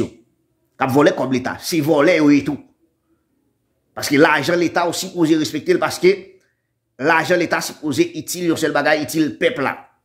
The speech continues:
Ou menm tou l ap itil yo. Men l ap itil yo din fason kòrèk. Ou menm k ap travay nan Leta, lè ou pa nan Leta ankò, Leta pral ka sèvi ou. Men l ap sèvi ou din fason kòrèk. E pou l sèvi ou la, fòk ou menm ou te travay pou sa.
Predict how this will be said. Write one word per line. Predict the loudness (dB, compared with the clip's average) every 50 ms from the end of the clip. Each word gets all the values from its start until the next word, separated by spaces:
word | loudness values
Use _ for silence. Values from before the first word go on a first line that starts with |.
| _ _ _ _ _ _ _ _ _ _ _
Ou | -2 2 4
menm | 4 4 2
tou | 2 2 2
l | 2
ap | 2 0 -6
itil | -4 -4 -2 -2 -2
yo. | -4 -6 -12 _ _ _ _ _ _ _ _ _ _ _ _ _ _ _ _ _ _ _ _ _ -4
Men | -2 -2
l | -2
ap | -2 -4 -6
itil | -6 -2 0 0 2
yo |
din | 4 4 4 4 4
fason | 0 0 0 0 -2 -2 -6 -16 _ _ 2
kòrèk. | 4 4 4 4 2 -4 -8 -10 -12 _ _ _ _ _ _ _ _ _ _ _ _ _ _ _ _ _ _ _ _ _ _ _ _ _ _ _ _ _ _ _ _ _ _ _ _ _ _ _ _ _ _ _ _ _ _ _ _ _ _ _ 2
Ou | 4 4
menm | 4 4
k | 2
ap | -2 0
travay | 0 2 2 2
nan | 2 0
Leta, | 0 0 0 2 2
lè | 2
ou | 2 2
pa | 2 0
nan | 0 -2
Leta | -2 0 0 0
ankò, | 2 4 4 4 4 2 -4 -10 -6 0
Leta | 2 2 2 2 0 -4 -2
pral | -4 -4 -4 -4
ka | -4 -4 -4
sèvi | -4 -2 -2 -2 -2
ou. | -4 -6 -12 _ _ _ _ _ _ _ _ _ _ -2
Men | -2 0
l | 0
ap | 0 -2
sèvi | 0 2 2 2
ou | 4 4
din | 4 4 2
fason | 0 0 -2 -2 2
kòrèk. | 2 2 2 2 -2 -6 -16 _ _ _ _ _ _ _ _ _ _ _ _ _ -2
E | 0 2
pou | 4 4 4
l | 6
sèvi | 4 4 4 4 2
ou |
la, | 0 0 0
fòk | -2 -4 -2 -4 -4
ou | -2 -2
menm | -2 -2
ou | -2
te | -4 -4
travay | -4 -2 -2 -2 -2 -2
pou | -4 -10
sa. | -12 -12